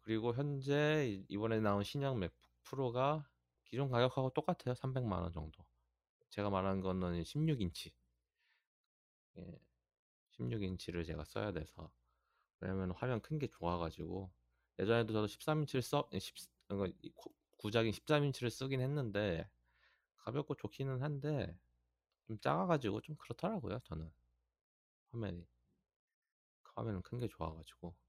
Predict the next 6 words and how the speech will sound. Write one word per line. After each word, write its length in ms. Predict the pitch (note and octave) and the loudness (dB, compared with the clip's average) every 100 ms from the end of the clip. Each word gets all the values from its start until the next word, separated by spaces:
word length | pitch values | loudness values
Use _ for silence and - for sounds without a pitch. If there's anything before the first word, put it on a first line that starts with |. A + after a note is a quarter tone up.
| _ | _
그래서 260 | G2+ - - - _ - - - - - _ | -18 -12 -14 -14 _ -18 -18 -20 -20 -20 _
십육 500 | - C#3+ C#3+ D3 C3 | -8 -4 0 0 0
인치를 2000 | C3+ C3 C3 - - C3+ C3 C3 B2+ B2+ B2+ B2 A#2+ A#2 A#2 A#2 A2+ A2 G#2+ G#2 A2+ - - - C3 _ _ _ _ _ _ _ _ | 0 -2 -4 -8 -4 -2 0 0 0 0 0 0 -2 0 2 2 0 0 -4 -6 -8 -12 -14 -20 -20 _ _ _ _ _ _ _ _
사달라고 640 | - A#2 A#2+ A#2+ A2+ G#2 F2+ | -6 -4 -2 0 0 0 -2
요청은 500 | F2 - G#2+ G#2 G#2 | -4 -6 -6 -4 -4
했는데 640 | B2+ B2 F#2 G#2 G#2 F2 | -4 -4 -4 -4 -4 -6